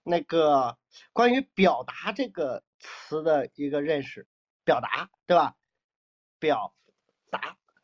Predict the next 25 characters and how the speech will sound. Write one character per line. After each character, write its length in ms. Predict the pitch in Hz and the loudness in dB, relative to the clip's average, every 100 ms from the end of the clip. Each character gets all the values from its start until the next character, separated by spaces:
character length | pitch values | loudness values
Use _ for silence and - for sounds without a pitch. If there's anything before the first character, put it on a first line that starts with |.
| _ | _
要 200 | 196 190 - _ _ | 2 2 -2 _ _
传 240 | - 190 | -4 0
递 120 | 226 247 | 2 2
出 160 | 190 | 0
去 240 | 185 160 - | -6 -10 -12
一 120 | - 156 | -6 0
个 80 | |
东 260 | 165 175 254 | 2 2 2
西， 240 | 269 - - _ _ | -2 -10 -18 _ _
对 100 | 208 | 4
吧？ 200 | 175 - _ - - _ _ _ _ _ _ _ _ _ _ | 4 0 _ -20 -20 _ _ _ _ _ _ _ _ _ _
还 180 | - 233 | 2 4
有 100 | 208 | 4
一 100 | 208 | 4
个 140 | 226 | 2
是 200 | 214 202 | 2 -2
呈 300 | - - 165 | -6 -8 -6
现， 320 | 190 294 - _ _ _ _ _ _ _ _ _ | -2 -2 -2 _ _ _ _ _ _ _ _ _
因 100 | 294 | 4
为 160 | 339 311 | 4 4
呈 340 | - 185 262 | 2 6 6
现 280 | 320 330 240 | 6 6 6
是 160 | 277 | 2
好 180 | - 160 | 0 0
像 260 | 202 233 | 2 2